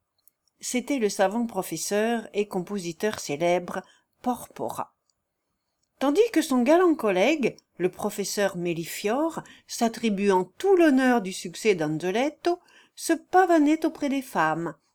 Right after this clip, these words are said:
et saluait tous les hommes avec souplesse pour remercier jusqu'à leurs regards. Le maître du chant sacré se tenait là, les yeux à terre,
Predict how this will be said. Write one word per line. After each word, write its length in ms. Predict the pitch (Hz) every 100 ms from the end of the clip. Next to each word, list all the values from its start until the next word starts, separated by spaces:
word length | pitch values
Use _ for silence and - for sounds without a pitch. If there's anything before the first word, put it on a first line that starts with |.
| _ -
et 120 | 240
saluait 500 | - 269 247 254 254
tous 220 | - 392
les 260 | 381 302 269
hommes 220 | 330 359
avec 260 | 294 262
souplesse 800 | - 240 226 - 156 202 - - -
pour 180 | 226 214
remercier 560 | 214 208 208 - 220
jusqu'à 460 | 202 180 226 - 285
leurs 240 | 285 285
regards. 580 | 302 285 196 107 - - _ _ _ _ _ _
Le 180 | 175 160
maître 460 | 165 208 226 - 170
du 160 | 151
chant 240 | - - 175
sacré 580 | - 151 - 202 220 -
se 180 | - 175
tenait 360 | - 175 147
là, 300 | 139 165 -
les 320 | - 170 156 185
yeux 160 | 202
à 80 | 180
terre, 480 | - - - -